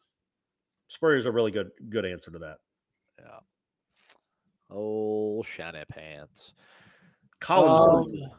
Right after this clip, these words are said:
Speaker 1: Chris Collinsworth. That's another one.
Speaker 2: Yeah. Yeah. Gator Kirk goes, uh, all inclusive. Least favorite player is any player that ever played there.
Speaker 1: Okay, that's fair. Unless that offensive lineman transfers, the kid that's, uh, the, they're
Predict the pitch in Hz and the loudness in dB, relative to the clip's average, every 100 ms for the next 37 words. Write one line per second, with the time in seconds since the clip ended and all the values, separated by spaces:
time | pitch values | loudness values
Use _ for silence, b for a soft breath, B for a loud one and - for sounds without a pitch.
0 | _ 156 143 - 127 104 98 82 - 104 | _ -8 -6 -2 -2 -4 -8 -14 -12 -14
1 | 95 90 - - 180 120 - _ _ _ | -14 -4 0 2 0 -2 -8 _ _ _
2 | 127 117 95 - _ _ 160 165 147 - | -14 -12 -12 -18 _ _ 4 6 4 4
3 | 151 131 - 135 127 127 120 - 120 107 | 4 4 -4 -4 2 2 0 -4 -2 0
4 | 107 107 _ _ 143 151 143 120 156 139 | -2 -6 _ _ 6 6 6 2 4 4
5 | 131 98 110 160 160 147 143 139 - 143 | 0 -4 0 0 4 6 6 4 4 6
6 | 143 139 147 156 143 - 123 110 113 107 | 6 4 0 0 0 2 2 4 0 -2
7 | 95 107 95 90 82 76 _ _ _ _ | -4 -4 -4 -6 -10 -14 _ _ _ _
8 | 127 - 151 170 139 135 139 131 147 - | -6 0 0 2 -2 -2 0 0 0 -8
9 | _ _ _ _ - 135 175 - 180 170 | _ _ _ _ -8 2 2 6 8 8
10 | 170 180 156 135 165 185 160 123 - 139 | 6 4 0 4 4 6 4 -2 -4 -4
11 | 127 - 127 127 - _ _ _ _ _ | -4 -4 -6 -6 -12 _ _ _ _ _
12 | _ _ _ _ 123 - 143 131 127 143 | _ _ _ _ -14 -4 -4 -2 -4 0
13 | 127 117 113 113 120 117 120 107 | 2 2 0 -2 -6 -4 -6 -8